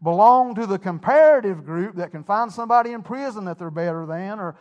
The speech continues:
some guy on the news that's committed some horrible crime and they feel better about themselves, not so.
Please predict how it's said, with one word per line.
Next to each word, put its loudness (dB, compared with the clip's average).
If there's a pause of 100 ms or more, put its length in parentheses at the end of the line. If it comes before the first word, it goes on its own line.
(180)
some -4
guy 8
on 4
the -6
news -8
that's -12
committed -10
some -10
horrible 0
crime -6
and -10
they -4
feel -6
better -4 (320)
about 4
themselves, -8 (680)
not -6
so. -10